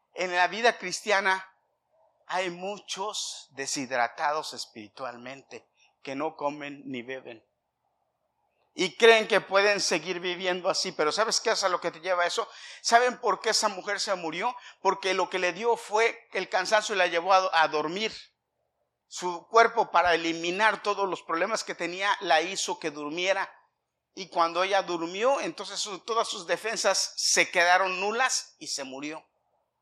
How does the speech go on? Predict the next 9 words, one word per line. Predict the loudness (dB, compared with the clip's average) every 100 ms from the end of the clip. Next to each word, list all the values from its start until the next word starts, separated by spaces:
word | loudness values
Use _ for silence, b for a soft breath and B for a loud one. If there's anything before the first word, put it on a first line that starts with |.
| _ _ _ _ _ _ _ _ _ B B B
Y | -2 4
eso | 4 6 6
es | 4 2
exactamente | 2 4 4 2 0 0 -2 -2
lo | 0 0
que | 0
hace | 0 0
el | -2 -2
diablo. | 2 4 4 0 -2 -4